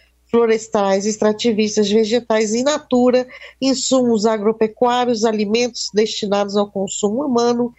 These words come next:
e produtos de higiene pessoal, aí entra a cesta básica, atividades artísticas e culturais nacionais que entraram na última hora. Tem também,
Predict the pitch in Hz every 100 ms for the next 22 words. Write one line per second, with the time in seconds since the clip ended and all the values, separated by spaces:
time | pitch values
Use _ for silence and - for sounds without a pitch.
0 | - _ - 233 226 208 220 220 196 202
1 | 214 - - 220 196 202 190 190 208 208
2 | 285 285 220 202 202 196 202 202 - 247
3 | 214 254 254 - - - - 254 240 226
4 | 214 208 208 302 320 - - 302 - 330
5 | 330 330 - - - 311 339 285 269 320
6 | 254 233 247 269 - 339 277 311 - 349
7 | 359 - 220 240 254 262 262 - - 247
8 | 262 254 226 240 247 269 247 247 214 220
9 | 202 202 226 226 254 220 240 254